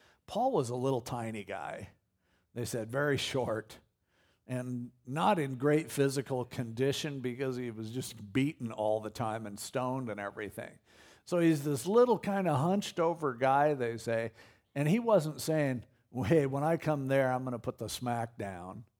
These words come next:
You know, I'm gonna, we're gonna put a cage up outside the church at Corinth and bring on all comers."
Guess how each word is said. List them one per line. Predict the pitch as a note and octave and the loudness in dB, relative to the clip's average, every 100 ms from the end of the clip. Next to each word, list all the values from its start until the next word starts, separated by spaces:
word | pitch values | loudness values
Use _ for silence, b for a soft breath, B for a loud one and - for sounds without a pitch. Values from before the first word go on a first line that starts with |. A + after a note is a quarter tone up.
| b b b | b b b
You | A2+ | -4
know, | B2 B2+ | 0 2
I'm | C3 D3 | 2 2
gonna, | C3+ A#2+ B B | 0 -2 B B
we're | C#3 D#3+ | 2 4
gonna | D3 C3 A2+ - | 6 4 0 -8
put | - F3 | 4 4
a | F3+ | 6
cage | - F#3 F#3 F#3+ E3 | 8 10 10 10 8
up | D#3+ D#3+ | 8 8
outside | D#3 D3 E3+ D#3 C#3 | 6 6 6 6 6
the | |
church | B2+ E3 D#3+ - | 0 0 0 -2
at | B2 - | -6 0
Corinth | E3+ D#3+ D#3+ D#3+ D3+ A#2+ | 6 8 8 4 2 -4
and | A2 B B - | -6 B B 0
bring | D3+ E3+ | 2 4
on | E3 D#3 | 4 4
all | D3+ D3+ D3+ | 8 8 6
comers." | D#3+ D#3+ D#3+ | 2 2 0